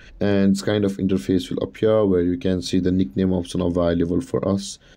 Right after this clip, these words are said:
Tap on the nickname option over here just below the avatar, and you guys, you can see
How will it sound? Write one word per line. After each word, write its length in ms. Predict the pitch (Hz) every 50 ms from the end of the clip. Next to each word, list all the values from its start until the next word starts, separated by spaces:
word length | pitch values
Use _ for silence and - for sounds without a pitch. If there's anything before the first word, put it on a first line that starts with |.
| _ - - - -
Tap 220 | - 131 127 131
on 100 | 127 123
the 80 | 110 110
nickname 400 | 107 117 127 - - 113 110 113
option 320 | 110 107 101 - - 101
over 360 | 90 98 98 95 90 90 92
here 520 | 90 87 - - 107 113 117 117 113 113 104
just 220 | 98 95 - -
below 180 | - 95 92 90
the 160 | 82 - -
avatar, 540 | 92 92 - - - 117 110 113 113 107 110 - _ - - _ _ _ _ _ _ _ _ _ _ _ - - - - -
and 460 | 104 104 101 101 101 101 101 98 98
you 80 | 104 98
guys, 320 | 104 107 107 107 101 95
you 80 | 98 98
can 220 | 104 107 107 101
see 280 | 98 - 110 113 107